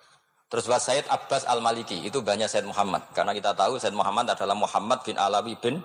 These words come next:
Abbas, ya, Muhammad bin Alawi bin Abbas. Itu juga gurunya Mbah Hasyim, wa Sayyid Abdul Az-Zawawi, wa Syekh Soleh Bafadol, wa Syekh Sultan Hasyim Daghestani. Jadi selain guru-guru di Indonesia termasuk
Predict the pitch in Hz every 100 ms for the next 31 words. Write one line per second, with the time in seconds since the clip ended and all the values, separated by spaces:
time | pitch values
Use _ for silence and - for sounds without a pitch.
0 | - - - _ _ 113 - 113 - -
1 | 92 120 92 92 90 120 - 107 95 92
2 | 110 131 - - - _ _ _ - -
3 | 85 - - - - - 120 92 95 -
4 | 92 90 85 80 76 117 117 92 - 127
5 | 101 - 110 120 113 101 101 104 127 107
6 | - 120 - 117 117 - 95 98 95 78
7 | - - - - - 98 - 120 - 107
8 | 117 110 92 90 113 104 92 85 - 71
9 | 67 110 - - - _ _ - - _
10 | - - - - - - 90 95 - 92
11 | 95 92 98 92 90 95 90 92 92 -
12 | - 92 92 90 82 107 - 90 85 -
13 | 87